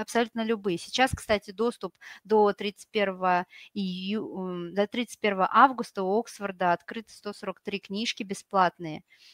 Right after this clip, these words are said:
Хотите, посмотрите. М,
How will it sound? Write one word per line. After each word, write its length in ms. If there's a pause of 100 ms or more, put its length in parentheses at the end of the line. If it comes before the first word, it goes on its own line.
(120)
Хотите, 380
посмотрите. 920 (680)
М, 840